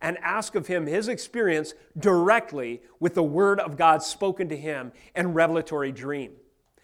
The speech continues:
If the sons of Laban had had soft hearts, and if they were interested in the issue, in, in the real challenges of life, they would not have this short-sighted materialistic view,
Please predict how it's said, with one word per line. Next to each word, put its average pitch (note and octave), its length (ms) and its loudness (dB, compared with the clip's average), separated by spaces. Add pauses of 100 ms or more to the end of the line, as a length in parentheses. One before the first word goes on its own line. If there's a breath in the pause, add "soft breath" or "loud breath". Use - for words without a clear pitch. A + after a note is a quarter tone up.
(160 soft breath)
If D#3 120 -4
the G3+ 100 2
sons A3 320 0
of F#3 140 -2
Laban E3 480 2 (160 soft breath)
had E3+ 160 -2
had E3+ 260 0
soft A3 360 -2
hearts, F3+ 500 -4 (420)
and F3 100 0
if D#3 80 -2
they F#3+ 140 4
were A3 120 6
interested G3+ 760 -2 (260 loud breath)
in F#3 220 0
the F3+ 160 -8
issue, G3 480 0
in, E3 240 -4 (100)
in D#3+ 120 -6
the D#3+ 80 2
real F3+ 440 2
challenges D3 600 -6
of B2 100 -12
life, B2+ 260 -6 (380)
they D3+ 80 -4
would F#3 160 6
not G#3 240 4
have G3 200 2
this E3+ 140 0
short-sighted G#3+ 680 0
materialistic F#3 640 -4
view, D3 400 -6